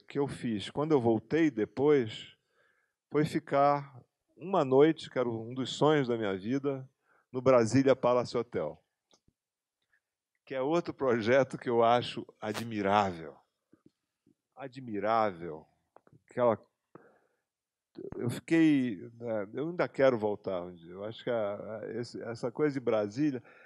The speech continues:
E aí a cidade começou a me perseguir, a dizer, "Não, eu sou apaixonado por Brasília, eu gosto de Brasília." E tudo que eu, enfim, toda a minha, vamos dizer, a minha contrariedade,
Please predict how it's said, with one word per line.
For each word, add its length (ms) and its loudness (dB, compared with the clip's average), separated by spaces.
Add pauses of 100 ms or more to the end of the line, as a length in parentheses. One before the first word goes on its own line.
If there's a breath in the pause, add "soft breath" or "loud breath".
(200 soft breath)
E 120 2
aí 200 8
a 60 6
cidade 460 4
começou 360 -4
a 40 0
me 80 -6
perseguir, 640 -4
a 60 2
dizer, 240 -4
"Não, 400 -4
eu 140 -4
sou 160 -4
apaixonado 640 -2
por 120 0
Brasília, 480 -2
eu 80 -6
gosto 320 4
de 80 2
Brasília." 580 -4 (1000)
E 220 -8 (600)
tudo 240 -2
que 100 0
eu, 520 6
enfim, 520 -6 (100)
toda 260 4
a 40 8
minha, 760 0
vamos 260 -8
dizer, 100 0
a 20 -4
minha 180 -2
contrariedade, 1300 0